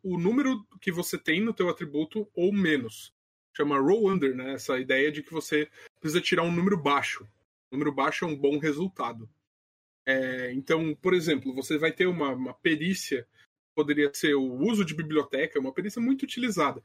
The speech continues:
Então, pra quem não tá acostumado com esse tipo de R P G, vai se dar conta que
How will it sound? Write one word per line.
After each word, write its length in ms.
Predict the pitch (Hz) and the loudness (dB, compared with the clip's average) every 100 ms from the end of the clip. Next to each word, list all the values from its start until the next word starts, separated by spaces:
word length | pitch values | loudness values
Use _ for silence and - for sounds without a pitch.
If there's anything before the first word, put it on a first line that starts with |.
| - _ | -20 _
Então, 160 | - 175 | -8 -2
pra 120 | 208 | 0
quem 220 | 202 285 | 2 2
não 160 | 285 254 | 4 2
tá 140 | 220 | 2
acostumado 840 | 202 - - 165 151 143 139 - 131 | 0 -2 -8 -2 0 2 0 -4 -8
com 480 | - 139 131 131 - | -2 -2 -2 -4 -6
esse 300 | 160 208 - | 0 0 0
tipo 200 | - 147 | -8 -4
de 80 | 143 | 0
R 140 | 127 | 0
P 160 | - 135 | 0 -4
G, 260 | 135 165 - _ _ _ | 0 -2 -2 _ _ _
vai 140 | 143 143 | -4 -2
se 120 | - | -2
dar 140 | 165 | -6
conta 460 | 156 160 147 156 170 | -2 0 0 0 -6
que 600 | - - 160 160 156 143 | -6 -6 -4 -2 -2 -4